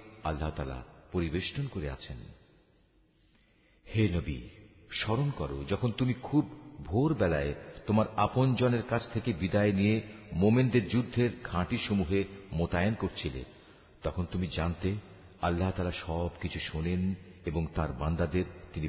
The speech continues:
ভালো করেই জানেন। বিশেষ করে সেই নাজুক পরিস্থিতিতে যখন তোমাদের দুটো দল মনোবল হারিয়ে ফেলার উপক্রম করে ফেলেছিল, তখন আল্লাহ তাআলাই তাদের উভয় দলের সেই ভগ্ন মনোবল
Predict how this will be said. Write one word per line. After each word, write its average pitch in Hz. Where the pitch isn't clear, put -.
ভালো 78
করেই 135
জানেন। 67
বিশেষ 123
করে 160
সেই 156
নাজুক 98
পরিস্থিতিতে 90
যখন 98
তোমাদের 104
দুটো 117
দল 110
মনোবল 110
হারিয়ে 117
ফেলার 123
উপক্রম 98
করে 80
ফেলেছিল, 67
তখন 127
আল্লাহ 117
তাআলাই 143
তাদের 110
উভয় 123
দলের 147
সেই 131
ভগ্ন 95
মনোবল 107